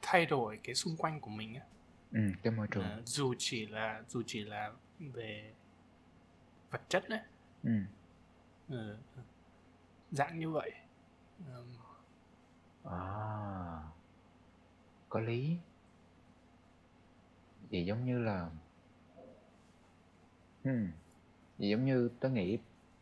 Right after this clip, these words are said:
Speaker 2: bắt đầu từ tuần sau tớ nên dọn dẹp lại phòng tớ.
Speaker 1: Ủa,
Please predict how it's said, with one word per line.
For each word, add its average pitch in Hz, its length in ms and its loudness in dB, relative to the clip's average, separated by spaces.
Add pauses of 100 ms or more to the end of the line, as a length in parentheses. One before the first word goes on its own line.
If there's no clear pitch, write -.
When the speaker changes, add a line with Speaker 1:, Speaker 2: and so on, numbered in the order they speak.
(200)
Speaker 2:
bắt 143 100 8
đầu 135 120 10
từ 104 100 4
tuần 92 100 4
sau 107 240 2
tớ 127 200 0
nên 110 340 4 (340)
dọn 87 200 4
dẹp 82 160 4
lại 85 120 2
phòng 85 240 0
tớ. 104 180 2 (3000)
Speaker 1:
Ủa, 123 200 4